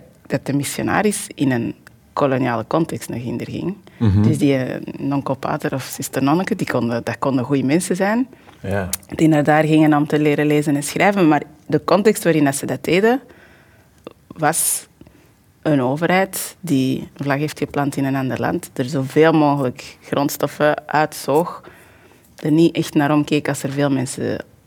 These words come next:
Speaker 1: sterfden op het moment dat ze al die
Speaker 2: Mhm.
Speaker 1: economische rijkdom eruit zogen.
Speaker 2: Mhm.
Speaker 1: Prachtige gebouwen maken in Brussel, Antwerpen, heel onze economie is erop gebaseerd. Dus dat
Speaker 2: Mhm.
Speaker 1: knipte er allemaal uit en je blijft alleen over
Speaker 2: Met het beeld van die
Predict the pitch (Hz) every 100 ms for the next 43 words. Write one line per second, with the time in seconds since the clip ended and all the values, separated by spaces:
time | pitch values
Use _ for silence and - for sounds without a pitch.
0 | _ - - - - - 143 135 131 123
1 | 139 - 135 127 127 - 123 - 117 127
2 | - _ _ - - 127 - 127 120 131
3 | 131 127 - 127 135 156 165 160 160 175
4 | - 185 175 190 196 - - 107 107 95
5 | 123 - 151 143 131 139 135 143 139 143
6 | 143 123 120 117 143 - 139 131 - 139
7 | - - 135 135 127 123 117 - 151 143
8 | 139 131 131 135 123 127 131 120 123 -
9 | - 120 123 185 208 - 117 113 107 185
10 | 156 156 151 147 131 180 226 - 143 131
11 | 147 - 139 156 165 160 160 - - -
12 | - 107 98 87 98 101 - 101